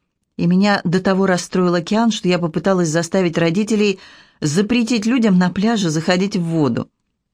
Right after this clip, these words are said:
Мне было бы куда спокойнее и комфортнее, если бы все они просто сидели на берегу,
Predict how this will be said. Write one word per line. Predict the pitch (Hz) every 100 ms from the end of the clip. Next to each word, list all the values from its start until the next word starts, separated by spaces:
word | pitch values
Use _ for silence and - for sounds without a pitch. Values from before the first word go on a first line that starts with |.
| _
Мне | 151 170 175 165
было | 170 165
бы | 160
куда | 165 160
спокойнее | 160 - 156 185 185 165 151
и | -
комфортнее, | 151 156 151 196 190 170 156 - - _ _
если | 156 160 160
бы | 151
все | 156 196
они | 175 156
просто | 175 165 165
сидели | 160 151 160
на | 160 165
берегу, | 190 214 202 156